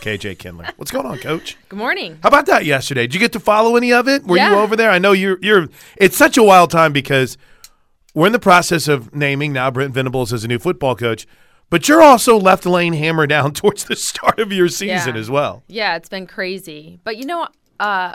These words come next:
Speaker 2: when I first got here, he was here, and, um, certainly think it's an awesome move on our <laughs> part.
Speaker 1: What? Uh, y-, you know, it's interesting because, <sighs> I,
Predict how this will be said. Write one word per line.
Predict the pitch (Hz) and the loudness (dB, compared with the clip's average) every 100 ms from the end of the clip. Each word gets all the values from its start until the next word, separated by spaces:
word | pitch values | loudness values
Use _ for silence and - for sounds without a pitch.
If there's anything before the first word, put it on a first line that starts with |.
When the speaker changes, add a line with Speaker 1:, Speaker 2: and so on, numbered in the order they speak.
| - | -14
Speaker 2:
when | 196 233 | -10 -8
I | 240 | -8
first | 226 247 - | -10 -12 -8
got | 240 311 | -8 -8
here, | 277 214 170 165 | -10 -10 -12 -14
he | _ 214 | _ -16
was | 185 180 | -16 -14
here, | 190 170 185 254 | -12 -12 -12 -14
and, | 185 165 _ _ _ _ _ _ | -16 -20 _ _ _ _ _ _
um, | 175 170 156 - 175 175 _ _ _ | -12 -12 -14 -18 -20 _ _ _ _
certainly | - - 190 180 170 160 175 170 _ _ _ _ _ _ | -20 -20 -18 -18 -18 -18 -20 _ _ _ _ _ _ _
think | 190 170 | -18 -18
it's | 160 | -18
an | 165 165 | -18 -16
awesome | 160 170 - 160 | -16 -16 -16 -16
move | 160 143 135 139 _ _ | -16 -18 -20 _ _ _
on | 147 | -20
our | 151 | -20
<laughs> | 147 | -20
part. | - 180 180 226 - _ - | -16 -16 -14 -18 -20 _ -4
Speaker 1:
What? | 285 392 | -2 2
Uh, | - 440 | 0 0
y-, | 226 233 | -2 0
you | 220 | 6
know, | 247 | 6
it's | 240 | 4
interesting | 285 - 208 180 165 | 0 0 -2 0 0
because, | 156 160 160 147 131 - - _ | -2 0 2 2 -2 -12 -18 _
<sighs> | _ _ | _ _
I, | - - - - - 117 | -16 -16 -18 -20 -20 -20